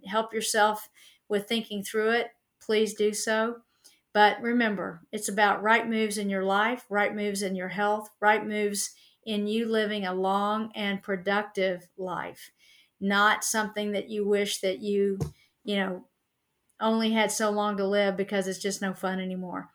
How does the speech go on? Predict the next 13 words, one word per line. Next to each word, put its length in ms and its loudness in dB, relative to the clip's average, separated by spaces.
Life 420 4
can 140 -2
be 140 -2
fun 560 -2
no 100 -4
matter 300 0
how 220 -2
old 220 -2
you 160 -4
are. 300 -6
Create 380 2
that 220 8
mindset 680 0